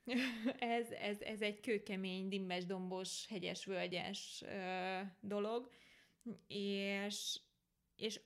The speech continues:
abszolút az egyszer fent, egyszer lent jellemzi.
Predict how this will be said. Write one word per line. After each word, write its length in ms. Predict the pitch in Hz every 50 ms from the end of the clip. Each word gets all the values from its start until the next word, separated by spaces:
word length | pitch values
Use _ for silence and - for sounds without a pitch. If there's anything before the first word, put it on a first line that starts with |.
| _ _
abszolút 800 | - 247 240 240 240 - - - - 180 165 180 180 180 170 170
az 140 | 175 175 180
egyszer 420 | - - 165 - - - - - -
fent, 300 | - - - - - -
egyszer 380 | - - - - - - -
lent 320 | - - - - 202 - -
jellemzi. 760 | - 98 107 - - - - 196 202 - - - - 185